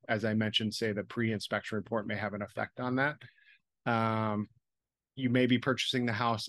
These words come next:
as is. You may not be purchasing the house as is. So it all really depends on, on the situation that you entered into contract with when purchasing this house.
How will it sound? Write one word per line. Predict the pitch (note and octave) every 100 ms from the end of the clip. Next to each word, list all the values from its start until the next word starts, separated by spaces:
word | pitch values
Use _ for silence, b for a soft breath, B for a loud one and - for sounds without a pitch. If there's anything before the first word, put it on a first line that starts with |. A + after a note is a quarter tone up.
| -
as | A2+ G#2+ G#2
is. | B2 C#3+ C3 - - _ B B _
You | A#2+
may | A2 G#2+
not | A2 C3+
be | B2
purchasing | B2 A#2+ - - A2
the | G#2+
house | G#2+ G2+ A2
as | G2 F#2
is. | G#2 F#2+
So | B2
it | B2
all | F3 F3+
really | C#3 D3 C3+
depends | B2 - B2+ A#2 A2+ - -
on, | A#2 A#2 A2 G#2+ - b b b _
on | A#2 A2
the | A2
situation | G#2+ - D#3 D3 C3+ C3+ C3
that | A2+
you | A#2+ B2 - _
entered | C3 A#2 C3 A#2
into | A#2 G#2+ A2+
contract | - A2 G2+ G#2+ G2 -
with | A2 G2+ - _ _ _
when | G2+ G#2+ G2
purchasing | A2+ G#2 G2+ - G2+
this | F#2+ -
house. | F2+ E2 -